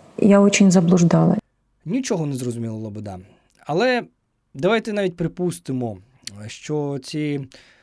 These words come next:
Speaker 2: російськомовні слухачі Лободи, ну, це не знаю хто. Ну, давайте, прим-, м, от для таксиста вона так написала, от, от того, який не виконує мовне законодавство, і якого вона хотіла взяти на роботу. От суто для нього записала.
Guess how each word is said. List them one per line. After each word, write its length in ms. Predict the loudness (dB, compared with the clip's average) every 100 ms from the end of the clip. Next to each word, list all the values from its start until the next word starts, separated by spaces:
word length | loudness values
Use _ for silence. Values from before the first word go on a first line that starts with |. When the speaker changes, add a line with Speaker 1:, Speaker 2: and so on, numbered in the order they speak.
| _ _
Speaker 2:
російськомовні 640 | -16 -12 -10 -6 -4 -4 -6
слухачі 640 | -8 -10 -8 -6 -4 -4
Лободи, 880 | -6 -10 -10 -8 -2 -2 0 0 -2
ну, 180 | -6
це 160 | -10 -12
не 100 | -10
знаю 320 | -10 -10 -12
хто. 220 | -16 -18 -20 _ _ _ _ _
Ну, 120 | -12 -12
давайте, 380 | -10 -10 -10
прим-, 640 | -12 -12 -12 -10 -10 -10 -12
м, 180 | -18 -16
от 220 | -14 -14 -12
для 180 | -6 -6
таксиста 600 | -6 -6 0 0 -2 -8
вона 300 | -10 -14 -12
так 260 | -10 -10
написала, 600 | -10 -14 -16 -16 -18 -20 _ _
от, 360 | -20 -20 -20 _ _
от 140 | -16 -8
того, 240 | -6 -4
який 220 | -6 -6
не 80 | -6
виконує 360 | -6 -8 -6 -6
мовне 360 | -6 -8 -12 -16 _ _
законодавство, 800 | -16 -12 -10 -8 -8 -12 -14 -12
і 220 | -8 -4
якого 300 | -4 -4 -6
вона 140 | -6 -8
хотіла 300 | -10 -8 -8
взяти 280 | -8 -10 -10
на 100 | -12
роботу. 360 | -12 -14 -10 -4
От 180 | -4
суто 300 | -2 -4 -2
для 180 | 0 0
нього 240 | 0 0 0
записала. 600 | -2 -6 -10 -10 -12